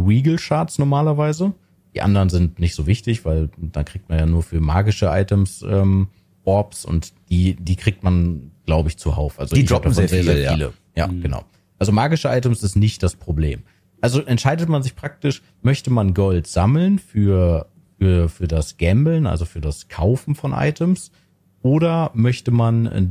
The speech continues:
Speaker 1: die Items, die man findet, umwandeln in Shards und daraus dann Crafting-Materialien zu kriegen?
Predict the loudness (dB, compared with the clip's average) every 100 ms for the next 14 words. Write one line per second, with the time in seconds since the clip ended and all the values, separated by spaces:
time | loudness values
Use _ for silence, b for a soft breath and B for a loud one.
0 | -4 -4 -2 0 -2 -2 -4 -2 0 2
1 | 2 2 0 0 2 2 2 0 0 0
2 | 0 -2 -6 -2 0 2 -2 -6 -2 -2
3 | 0 0 0 2 0 2 0 0 0 0
4 | 0 0 0 0 -2 -2 0 0 -2 -4
5 | -10 -12 -8 -2 -2